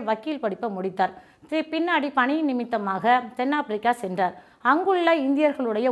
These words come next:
உரிமைக்காக பல சத்தியாகிரக போராட்டத்தில் ஈடுபட்டார். இருபது வருஷம் கழிச்சு ஆயிரத்தி தொள்ளாயிரத்தி பதினஞ்சாவது வருஷம் தமது குருவான கோபாலகிருஷ்ண கோகலே உடைய அழைப்பை ஏற்று இந்தியாவிற்கு வந்தார். அவருடைய தொடக்ககால சத்தியாகிரக போராட்டங்களை பற்றி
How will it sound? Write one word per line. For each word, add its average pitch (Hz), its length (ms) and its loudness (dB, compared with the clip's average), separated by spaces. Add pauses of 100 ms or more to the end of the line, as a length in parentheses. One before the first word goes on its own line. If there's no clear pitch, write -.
உரிமைக்காக 254 580 0 (100)
பல 254 300 2
சத்தியாகிரக 240 560 -2
போராட்டத்தில் 208 520 -2
ஈடுபட்டார். 185 480 0 (400)
இருபது 403 380 0
வருஷம் 254 340 -2
கழிச்சு 202 260 -2 (100)
ஆயிரத்தி 285 200 4
தொள்ளாயிரத்தி 302 320 -2
பதினஞ்சாவது 247 560 0
வருஷம் 240 360 -2 (440)
தமது 285 360 2 (140)
குருவான 233 500 0 (380)
கோபாலகிருஷ்ண 269 680 0 (100)
கோகலே 262 340 0 (120)
உடைய 202 420 0 (640)
அழைப்பை 302 320 2 (140)
ஏற்று 214 240 -4 (120)
இந்தியாவிற்கு 254 540 0 (140)
வந்தார். 190 380 2 (180)
அவருடைய 349 400 4
தொடக்ககால 269 520 0
சத்தியாகிரக 240 520 -2
போராட்டங்களை 208 560 -4
பற்றி 170 360 -10